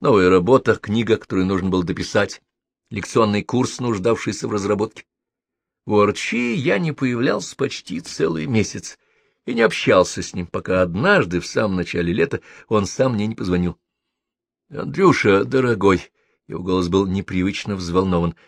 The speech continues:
"кажется, у меня неприятности, я к тебе за советом". "Что случилось, Арчи?" — спросил я. "Ты понимаешь", — замялся он, — "тут такая история".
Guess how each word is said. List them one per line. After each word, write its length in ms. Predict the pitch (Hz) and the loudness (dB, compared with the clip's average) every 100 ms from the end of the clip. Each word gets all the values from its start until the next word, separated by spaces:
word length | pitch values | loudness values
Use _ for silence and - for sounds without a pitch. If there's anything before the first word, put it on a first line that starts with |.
| _ _ _ - | _ _ _ -2
"кажется, 380 | 151 156 - | 0 0 -4
у 20 | 151 | -2
меня 100 | 151 | -2
неприятности, 920 | 147 147 131 107 - 101 - - 107 | -2 2 4 4 2 -4 -4 -6 -2
я 220 | 101 117 | 0 0
к 80 | - | -4
тебе 260 | 117 107 | -6 -4
за 120 | 107 | -6
советом". 440 | 104 117 85 85 82 _ _ _ _ _ | -6 0 0 0 -8 _ _ _ _ _
"Что 300 | - - 151 | -6 2 2
случилось, 560 | - 170 240 190 113 | 2 -4 2 2 4
Арчи?" — 320 | 101 87 - 90 | 2 0 -2 -4
спросил 400 | - - - 90 | -4 -8 -4 -2
я. 120 | 82 - _ _ _ _ _ _ _ | -4 -6 _ _ _ _ _ _ _
"Ты 120 | 202 | -4
понимаешь", — 920 | 165 202 208 226 233 175 107 90 - - | 0 0 2 2 4 6 6 4 0 -6
замялся 580 | 104 107 98 95 - 101 | -4 -2 0 0 -2 -6
он, — 120 | - | -4
"тут 200 | 196 180 | -6 -2
такая 420 | - 196 226 208 | -2 2 6 6
история". 640 | 185 - - 131 139 98 | 4 -4 0 2 6 4